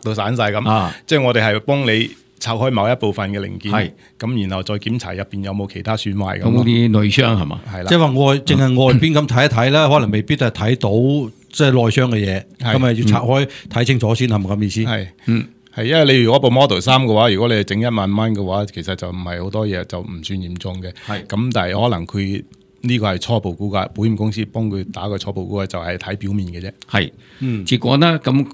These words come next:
Speaker 2: 呢個 body shop 呢，就係 Tesla approved body shop。咁呢，佢話我哋檢查、檢查、檢查，呃，再拆，拆啲嘢，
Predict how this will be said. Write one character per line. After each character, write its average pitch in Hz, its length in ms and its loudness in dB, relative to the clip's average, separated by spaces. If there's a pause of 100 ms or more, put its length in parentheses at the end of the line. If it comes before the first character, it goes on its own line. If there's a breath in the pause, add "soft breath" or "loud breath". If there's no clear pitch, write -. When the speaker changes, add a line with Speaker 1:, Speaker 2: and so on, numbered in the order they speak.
(160)
Speaker 2:
呢 139 100 2
個 131 80 2
body 147 280 2
shop 147 280 2
呢， 151 240 4 (100)
就 104 440 0
係 95 500 -4
Tesla 98 600 -4
approved 123 320 -4
body 127 240 -2
shop。 - 200 -2 (680 soft breath)
咁 135 180 2
呢， 147 260 4 (160)
佢 120 160 2
話 104 120 2
我 113 120 0
哋 117 120 0
檢 113 200 2
查、 90 180 2
檢 110 180 2
查、 95 120 4
檢 110 200 0
查， 92 240 -2 (360)
呃， 98 240 2
再 101 180 -2
拆， 104 380 -2
拆 101 160 0
啲 127 120 -2
嘢， 87 280 -2